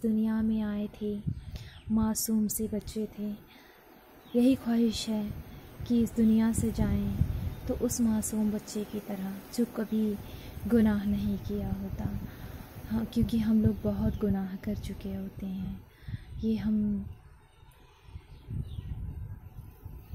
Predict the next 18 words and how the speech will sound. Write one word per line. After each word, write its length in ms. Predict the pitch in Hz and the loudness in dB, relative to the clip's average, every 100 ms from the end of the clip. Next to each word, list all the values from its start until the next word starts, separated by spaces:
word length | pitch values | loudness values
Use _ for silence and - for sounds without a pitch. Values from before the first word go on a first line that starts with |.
| - | -2
अल्लाह 260 | 220 220 | 2 2
ताला 260 | 214 220 208 | 2 0 4
हम 200 | 208 226 | 6 6
सबको 400 | 226 226 - 220 220 - - - - - - - - - - - - - - - - | 4 2 2 4 6 6 4 4 2 -2 -8 -10 -8 -2 0 4 6 6 4 -6 0
माफ़ 240 | 233 240 233 | 2 2 0
फरमाए 640 | 226 208 202 202 208 208 208 - - - - - - - - - 220 | 0 2 2 2 0 -2 -4 -8 -14 -12 -10 -10 -12 -16 -12 -4 0
और 360 | 214 208 202 - | 2 2 0 0
नेक 320 | 220 226 - - | 2 2 0 0
अमल 260 | 208 220 208 | 4 4 4
करने 320 | 214 202 208 | 2 2 0
की 140 | 214 - | -2 -2
तौफीक 460 | 214 202 220 220 220 | -2 0 -2 -2 -4
अता 200 | 214 202 | -4 -6
फरमाए, 680 | - 196 196 196 196 202 196 _ _ _ _ _ _ _ - | -6 -4 -4 -4 -6 -8 -12 _ _ _ _ _ _ _ -6
सिरातिल 560 | - 226 220 - 220 220 _ | 0 2 2 0 -2 -4 _
मुस्तकीम 560 | 214 - 226 - 226 220 | 0 0 -4 2 4 4
की 180 | 226 226 | 2 0
रास-, 320 | 208 196 - | 0 -4 -8